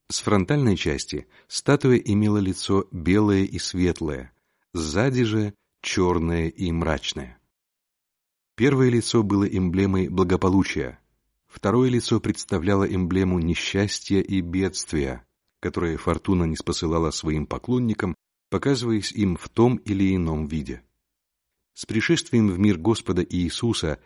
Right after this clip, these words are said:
и основания Церкви Христовой святые отцы и великие богословы были вынуждены защищать христианское учение о промысле Божьем.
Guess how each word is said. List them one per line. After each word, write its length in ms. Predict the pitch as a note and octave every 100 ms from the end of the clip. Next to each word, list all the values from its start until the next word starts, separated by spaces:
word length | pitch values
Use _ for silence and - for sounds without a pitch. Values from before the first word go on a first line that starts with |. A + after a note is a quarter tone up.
| _
и 100 | F2+
основания 640 | E2+ - F2 E2 G2 F2+ D2+
Церкви 380 | - F#2+ - -
Христовой 640 | - - - D#3 G2+ - _ _ _ _
святые 520 | - - F#2+ G#2 G2 E2
отцы 460 | D#2+ - - G2
и 260 | F2+ E2+ D#2+
великие 440 | D#2+ F#2 F2+ F2
богословы 680 | D2+ C#2+ C#2+ - C#3+ C3+ B2 - _ -
были 260 | G2 C#3+
вынуждены 560 | A2 A#2+ A2+ G2+ G#2+ G2+
защищать 680 | G2 G2 - F#2+ - G2+ -
христианское 760 | - F2 - F#2 F2+ - F2
учение 520 | D#2+ - F#2+ F2 F2
о 120 | E2 D#2+
промысле 500 | F#2 E2+ D#2+ - D#2+
Божьем. 500 | D#2+ E2 C#2 C#2